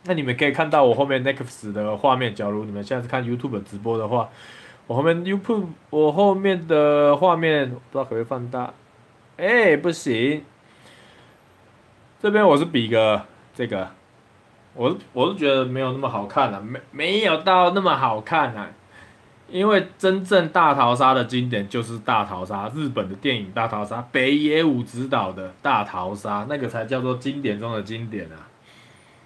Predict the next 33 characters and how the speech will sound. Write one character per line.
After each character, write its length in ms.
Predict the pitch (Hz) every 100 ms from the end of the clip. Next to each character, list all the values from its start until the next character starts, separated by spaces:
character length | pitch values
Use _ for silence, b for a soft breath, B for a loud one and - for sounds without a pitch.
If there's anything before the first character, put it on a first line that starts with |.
| b b b b -
鱿 220 | 156 190
鱼 100 | 196
游 160 | 180
戏 280 | 180 220 208
虽 180 | 202 185
然 200 | 165 139
也 120 | 107
是 160 | - 135
借 320 | 127 143 127
鉴 460 | 127 135 117 110 117 _ _ _ -
大 200 | 135 117
逃 220 | 107 107
杀 200 | 104 117
这 100 | 123
种 180 | 110 90
玩 260 | 92 98 120
法， 400 | 123 107 85 - _ _ _ _ _
但 120 | 202
我 140 | 175 113
并 260 | - 185
没 60 | 151
有 80 | 120
觉 480 | 123 117 117 113 117
得 260 | 120 113
它 200 | 107 135
有 140 | 127 98
特 160 | 135
别 180 | 123 101
出 260 | 98 123 117
色 280 | - 110 101
的 40 |
地 220 | 120 107
方。 380 | 98 104 98